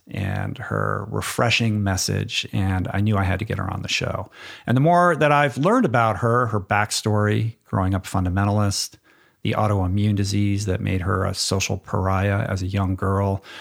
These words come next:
the rage and cynicism that that provoked that then led her into this descent into drugs and alcohol, and the twelve-step program that led her back to faith, her stint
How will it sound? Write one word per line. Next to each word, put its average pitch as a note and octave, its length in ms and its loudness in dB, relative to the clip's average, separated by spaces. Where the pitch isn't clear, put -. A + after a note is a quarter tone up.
the G#2+ 100 2
rage B2 400 4
and A2 100 2
cynicism B2 760 0
that - 160 -2
that A2 180 0
provoked A2+ 400 0
that F#2+ 140 -4
then G2+ 160 0
led G2+ 240 0
her A2+ 420 0
into A2 240 -4
this F#2+ 240 -4
descent G#2 560 -2
into F#2+ 240 -4
drugs G2 340 -2
and F#2 160 -4
alcohol, G2+ 640 0
and C3+ 320 2
the C#3+ 80 0
twelve-step G3+ 480 2
program A#2+ 420 2
that A2+ 180 2
led A#2 100 4
her A#2 80 2
back A2+ 380 0
to A2+ 100 -8
faith, - 640 -2
her - 120 -2
stint - 580 -2